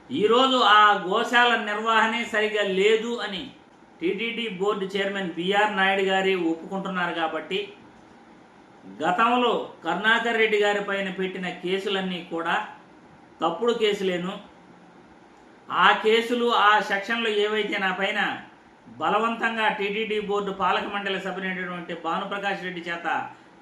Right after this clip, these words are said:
పెట్టించారో అదే కేసులు, అదే సెక్షన్లు బీఆర్ నాయుడు గారికి కూడా వర్తిస్తాయి కదా అని కరుణాకర్ రెడ్డి గారు సూటిగా ప్రశ్నించడం జరిగింది. చట్టాలు అనేటివి ఎవరి చుట్టాలు కాదు,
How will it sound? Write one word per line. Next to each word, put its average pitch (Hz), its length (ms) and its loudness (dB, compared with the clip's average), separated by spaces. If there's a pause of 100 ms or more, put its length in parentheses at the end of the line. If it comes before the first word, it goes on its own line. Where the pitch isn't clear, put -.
పెట్టించారో 190 760 0 (840)
అదే 233 340 4
కేసులు, 240 640 0
అదే 220 320 4
సెక్షన్లు 208 680 -2 (360)
బీఆర్ 214 500 2
నాయుడు 208 260 2
గారికి 214 360 0
కూడా 202 240 2
వర్తిస్తాయి 190 640 -2
కదా 185 220 -2
అని 185 440 -4
కరుణాకర్ 185 460 -6
రెడ్డి 170 220 -8
గారు 175 380 -6 (640)
సూటిగా 196 340 -4
ప్రశ్నించడం 190 640 -8
జరిగింది. 170 600 -4 (280)
చట్టాలు 208 560 4
అనేటివి 196 380 0
ఎవరి 185 280 0 (100)
చుట్టాలు 196 380 2
కాదు, 185 540 -2